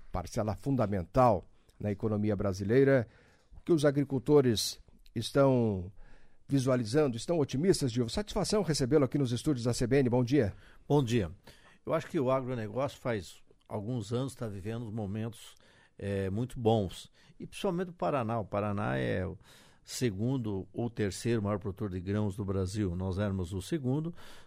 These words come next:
Speaker 2: talvez nós sejamos ultrapassados pelo Rio Grande do Sul, primeiro o Mato Grosso. Então é o segundo ou terceiro produtor de grãos do Brasil, mas é o primeiro produtor de carne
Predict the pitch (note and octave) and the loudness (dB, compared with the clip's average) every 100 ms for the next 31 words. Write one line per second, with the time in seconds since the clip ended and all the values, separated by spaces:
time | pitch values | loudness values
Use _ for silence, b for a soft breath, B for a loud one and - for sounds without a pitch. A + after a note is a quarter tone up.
0 | - A2 F#2 G#2+ A2 - - G#2+ G2 F#2 | -2 0 2 0 -2 -6 -8 -6 -4 -6
1 | - G2 F#2 G#2 F2+ G2 G2+ F2+ F#2+ - | -6 -4 -4 -4 -6 -6 -6 -4 -6 -4
2 | G#2+ G2+ G2+ - G#2+ G2 F#2+ F#2+ G2+ F#2 | -4 -2 -4 -8 -4 0 0 0 -2 -2
3 | - F#2+ - - G2 F#2+ G2 G2 G2 G2 | -4 -4 -4 -6 -2 0 2 2 -2 -2
4 | F#2+ F#2+ E2+ - b b b _ E3+ D3+ | 0 0 0 -8 b b b _ 0 2
5 | C#3+ C#3+ B2 D#3 D3 A#2+ - A#2 A2+ F#2 | 0 -4 -4 -4 -2 -2 -2 -4 -4 -2
6 | G#2 F#2+ G2+ G2 G2+ G2 F#2+ A2 D#3 B | -2 -2 -2 -4 -2 -2 -2 0 -2 B
7 | B B - B2 B2 D3+ - - B2 A#2+ | B B -4 0 2 0 -4 -6 0 0
8 | C3 B2 D#3 C#3 A2+ A#2 G2 - G2+ F#2+ | 0 0 0 -2 -2 -2 -2 -2 -2 -2
9 | F2 | -4